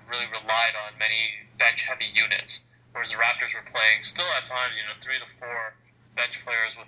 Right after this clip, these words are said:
one starter, and th-, those units have been very unsuccessful for them. Um, and then also, you know, playing Ibaka, uh,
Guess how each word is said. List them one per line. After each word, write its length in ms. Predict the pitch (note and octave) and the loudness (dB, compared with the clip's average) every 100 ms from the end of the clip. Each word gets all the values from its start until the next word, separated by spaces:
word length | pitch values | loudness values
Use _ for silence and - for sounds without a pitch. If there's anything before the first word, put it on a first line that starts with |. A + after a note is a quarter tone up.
| A#2 | -6
one 160 | A#2 | 0
starter, 400 | - A#2 G#2+ G#2+ G#2 | 4 4 4 4 2
and 80 | G2+ - - | -2 -12 -20
th-, 220 | - A#2 A#2 | -8 -8 -4
those 320 | B2 A#2+ A#2 | -4 0 4
units 320 | A#2 A2 - | 4 2 -4
have 140 | A#2+ A2+ | -8 -8
been 160 | G#2+ - - - - _ - | -10 -12 -20 -20 -20 _ -4
very 240 | B2 B2 A2+ | 2 4 4
unsuccessful 500 | - B2 A#2+ A2+ - - | 0 -12 -14 -16 -18 -20
for 80 | G#2 | -14
them. 220 | G#2+ G#2 _ _ _ _ _ - | -12 -12 _ _ _ _ _ -6
Um, 400 | A#2 A#2 A2+ A2 A2 | 0 2 2 -2 -2
and 160 | F#2+ A#2+ | 0 2
then 160 | A#2+ B2 | 0 0
also, 240 | B2 - C3 | -2 0 4
you 80 | A#2+ | 4
know, 80 | A#2 - | 2 2
playing 240 | B2+ A#2 | 4 4
Ibaka, 640 | A2 A2+ A2+ - A#2+ A2+ A2+ _ _ _ _ | 0 -2 -2 -4 -10 -10 -14 _ _ _ _
uh, 300 | - A2 G#2+ | -6 -4 -4